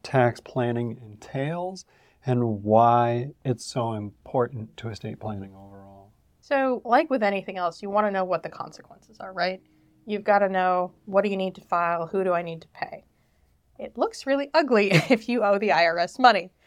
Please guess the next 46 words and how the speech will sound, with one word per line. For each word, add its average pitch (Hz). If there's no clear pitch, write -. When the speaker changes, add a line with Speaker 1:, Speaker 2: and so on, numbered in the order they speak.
Speaker 2:
I -
don't 403
recommend 427
it. 180
My 214
dad, 202
in 196
fact, 196
once 208
said 214
that 214
you 302
can 320
owe 330
anybody 415
money 254
except 220
the 190
government. 165
So -
take 247
that 214
very 180
seriously. -
The 214
whole 359
point 214
of 170
doing 240
tax 190
planning 185
when 180
you're 175
doing 180
estate 170
planning 165
is 170
generally 233
you 185
want 175
to -
minimize 170
the -
tax. -
There's 190
some 180